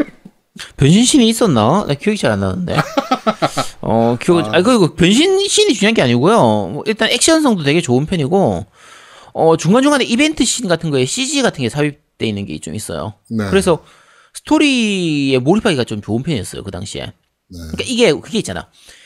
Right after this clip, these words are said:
Speaker 1: 당시에는 일본어를 잘 몰랐잖아요, 일본 게임을 하는데.
Speaker 2: 네.
Speaker 1: 그러니까 그림을 보면 대략, "아, 요런 스토리구나." 하고 짐작을 할 수가 있는데, 가끔 일부 게임들 같은 경우에는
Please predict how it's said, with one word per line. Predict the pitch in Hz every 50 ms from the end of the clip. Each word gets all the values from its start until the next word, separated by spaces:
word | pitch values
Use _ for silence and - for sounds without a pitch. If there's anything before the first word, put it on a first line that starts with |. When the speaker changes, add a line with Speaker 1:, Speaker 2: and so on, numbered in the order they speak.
| - _ -
Speaker 1:
당시에는 | - 139 151 147 294 262 240
일본어를 | 226 269 277 294 311 294 247 185
잘 | 143 135 120
몰랐잖아요, | 98 - - 113 - 151 127 95 80 73
일본 | - 147 143 151 147
게임을 | - 120 101 95
하는데. | 95 90 87 87 - 58
Speaker 2:
네. | 57 110 - _ _ _ 110 104 95 90 80 76 71 71 - _ _ _ _
Speaker 1:
그러니까 | - 170 151 - -
그림을 | - 247 269 294 302 320 311 294 254 196
보면 | 156 - 196 202 196 196 175
대략, | - - 117 135 160 - -
"아, | 123 127 127 131 135
요런 | 143 160 185 226
스토리구나." | 233 - - - 196 175 156 139 123
하고 | 110 107
짐작을 | - 160 208 214 208 160
할 | 135 131
수가 | 123 - - 98
있는데, | 101 95 98 95 104 143 139 110 90 80 78 - _ _ _ _ _ _ _ _ _ _ _
가끔 | - 151 151 - 240 254 240 269
일부 | 285 294 320 311
게임들 | - - 277 254 226 214
같은 | 196 180 - 170
경우에는 | 160 151 139 131 120